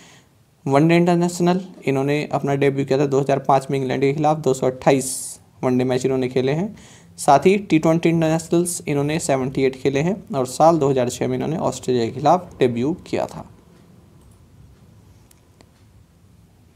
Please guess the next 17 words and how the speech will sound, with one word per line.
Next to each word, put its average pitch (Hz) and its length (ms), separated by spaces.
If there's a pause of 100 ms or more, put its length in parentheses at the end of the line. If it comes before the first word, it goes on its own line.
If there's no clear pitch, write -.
आगे 127 220
बढ़ते 147 240
हैं। 180 180
The 151 80
Disruptor, 165 580 (380)
How 160 220
विश्वनाथ 165 400
प्रताप 160 380
सिंह 170 240
shook - 500 (200)
India, 123 320 (1300)
इस 202 160
पुस्तक 143 380
के 131 160
लेखक 120 440 (180)
कौन 175 220
हैं? 151 240